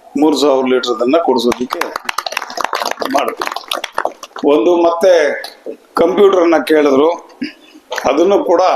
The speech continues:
ಹತ್ತಿರದಲ್ಲಿ ಅದನ್ನು ಕೂಡ ಒದಗಿಸ್ಕೊಡ್ತೀವಿ. ಬೇವಳ್ಳಿಗೆ ಬರ್ಬೇಕು ಅಂದ್ರೆ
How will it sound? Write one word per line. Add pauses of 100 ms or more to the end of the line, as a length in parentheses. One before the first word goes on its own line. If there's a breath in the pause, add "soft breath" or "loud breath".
(840)
ಹತ್ತಿರದಲ್ಲಿ
ಅದನ್ನು
ಕೂಡ
ಒದಗಿಸ್ಕೊಡ್ತೀವಿ. (2250)
ಬೇವಳ್ಳಿಗೆ
ಬರ್ಬೇಕು
ಅಂದ್ರೆ